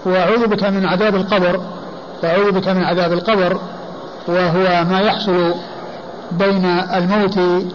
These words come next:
والبعث من القبور، فإن الناس يعذبون في قبورهم وينعمون،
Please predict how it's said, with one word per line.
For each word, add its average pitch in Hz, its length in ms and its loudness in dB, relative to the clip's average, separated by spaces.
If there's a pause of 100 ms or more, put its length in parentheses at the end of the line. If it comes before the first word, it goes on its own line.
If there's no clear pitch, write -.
(260)
والبعث 180 560 2 (1080)
من 185 180 2
القبور، 196 580 2 (1080)
فإن 190 260 2
الناس 190 380 0 (520)
يعذبون 190 600 2
في 185 100 0
قبورهم 208 520 2
وينعمون، 214 760 2